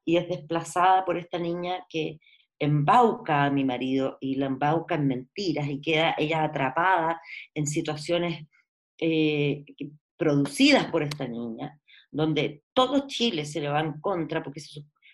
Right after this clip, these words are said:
porque se cree que ella tiene un amante, alcohólica y sola. ¡Guau! Eso era para mí, hacer, hacer ese personaje fue precioso. Tenía que hacer escenas que estaba totalmente curada, totalmente curada,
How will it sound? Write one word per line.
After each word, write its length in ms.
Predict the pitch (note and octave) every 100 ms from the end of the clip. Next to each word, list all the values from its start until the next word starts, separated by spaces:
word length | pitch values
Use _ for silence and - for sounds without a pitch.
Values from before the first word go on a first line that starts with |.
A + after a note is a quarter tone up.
| _ -
porque 220 | D3+ D3+
se 160 | D3
cree 220 | C#3 F3+ F3+
que 120 | F3
ella 220 | F3+ F#3
tiene 220 | F3+ F3
un 100 | E3+
amante, 600 | D#3 D#3+ D#3 D3 D#3+ D#3+ - - - _ -
alcohólica 1000 | F3 E3+ - - A#3+ A#3 B3+ B3 A#3 A#3
y 80 | F#3+
sola. 440 | - - A#2 - - _ _ _ _ _ _
¡Guau! 160 | D3 D3 A#2+ G2 - _ _ _ _ _ _ -
Eso 200 | D3+ C#3
era 160 | C#3
para 120 | C3+ C3
mí, 340 | C3 C3 -
hacer, 400 | - - C#3+ C#3+ -
hacer 240 | C#3 - C3
ese 160 | -
personaje 520 | A2+ - B2+ B2+ - _
fue 340 | C#3 A#2+ - _ D3+ -
precioso. 640 | C3 - D3+ B2+ - C#3+ D3 - - - _
Tenía 300 | E3 D#3 E3+
que 80 | E3+
hacer 180 | D#3 D#3+
escenas 360 | D#3+ D#3+ E3 E3+
que 80 | D3
estaba 360 | D#3 D#3 D#3 -
totalmente 960 | E3+ E3+ F3+ F#3+ F#3 F3 F#3 F3+ F3+
curada, 440 | F3 E3+ D#3 D#3 -
totalmente 580 | - - F#3+ F#3 F#3 F#3
curada, 360 | F3 F3 D#3+